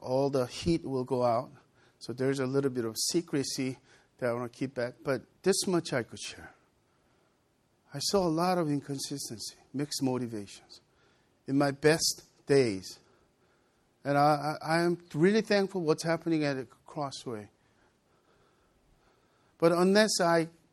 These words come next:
become pure in my motive, God, our church will not become real.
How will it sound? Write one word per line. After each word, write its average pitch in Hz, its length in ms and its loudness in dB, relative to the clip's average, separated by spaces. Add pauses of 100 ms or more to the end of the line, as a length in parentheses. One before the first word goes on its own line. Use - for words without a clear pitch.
(280)
become 185 640 4 (360)
pure 214 480 2
in 160 300 4
my 160 220 6
motive, 156 760 6 (420)
God, 180 460 4 (3500)
our 160 140 0
church 220 320 -2
will 190 160 0
not 180 240 0
become 165 320 -4
real. 185 400 -2